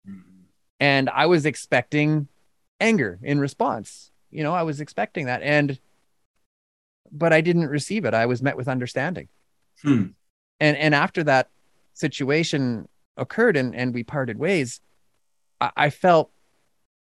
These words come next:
Speaker 2: as though my cup had been filled.
Speaker 1: Yeah.
Speaker 2: You know, as though I maybe, maybe in a way I did serve that person in, in saying, "Look,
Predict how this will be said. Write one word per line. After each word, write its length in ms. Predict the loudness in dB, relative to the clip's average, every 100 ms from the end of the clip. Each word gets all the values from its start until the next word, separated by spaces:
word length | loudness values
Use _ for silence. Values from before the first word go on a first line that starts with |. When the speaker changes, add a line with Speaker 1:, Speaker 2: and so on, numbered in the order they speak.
| -2
Speaker 2:
as 180 | -2 2
though 140 | 2
my 140 | 2 0
cup 240 | -2 -2
had 160 | -4 -4
been 180 | -4
filled. 320 | -4 -8 -10 -16 _ _ _ _ _ _ _ _
Speaker 1:
Yeah. 380 | -4 -4 -4 -12
Speaker 2:
You 80 | -8
know, 160 | -4 0
as 260 | 2 4
though 260 | 6 6 4 -4 -4
I 80 | 0
maybe, 480 | 4 4 4 0 -2
maybe 440 | 0 2 4 6 6
in 80 |
a 100 | 6
way 180 | 4 4
I 140 | 4 4
did 360 | 2 2 -2 -10 _ _ _ _ _ _ _
serve 360 | -4 2 2 2
that 260 | 0 0
person 460 | -4 -8 -8 -12 -12 _ _
in, 200 | -2 -2
in 180 | -2 -2
saying, 420 | 0 2 2 0
"Look, 280 | 0 0